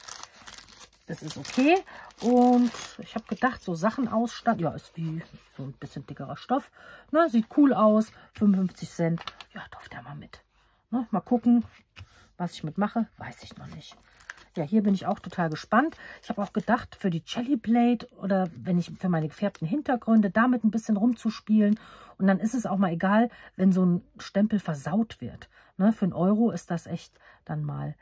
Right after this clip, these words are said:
egal. Ja, ihr Lieben, das war's schon. Ich hoffe, euch hat's gefallen. Im Teddy bin ich ja nicht so oft. Und hier war wirklich Gunst der Stunde nutzen. Es war total leer. Hinterher wurde es dann was voller.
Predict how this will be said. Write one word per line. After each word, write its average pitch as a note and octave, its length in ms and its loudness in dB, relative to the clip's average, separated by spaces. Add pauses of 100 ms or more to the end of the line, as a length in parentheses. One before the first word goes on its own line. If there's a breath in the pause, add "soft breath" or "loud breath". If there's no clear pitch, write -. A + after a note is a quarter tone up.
(200 soft breath)
egal. C#3+ 400 -4 (280 loud breath)
Ja, A#3+ 100 6
ihr F3+ 80 4
Lieben, D#3 260 0
das A3+ 320 2
war's F#3+ 280 4
schon. E4+ 260 2 (220 loud breath)
Ich - 140 -12
hoffe, B3+ 300 2
euch A#3+ 180 0
hat's A#3+ 180 0
gefallen. A3+ 520 0 (100)
Im G#3+ 140 4
Teddy B3+ 260 2
bin D#4 240 2
ich - 160 -2
ja B3 80 4
nicht A3 260 6
so B3 400 4
oft. - 380 -2 (600 soft breath)
Und A#3 340 8
hier B3+ 300 6
war A#3 160 6
wirklich G#3+ 300 0
Gunst B3 240 2
der A#3 80 2
Stunde G#3 280 4
nutzen. A3 360 4
Es F#3 160 -2
war F#3 160 0
total E3 320 -2
leer. A3 220 6
Hinterher F#3+ 300 4
wurde F#3 160 -2
es - 60 -18
dann D3+ 180 -4
was - 160 -10
voller. A3 300 4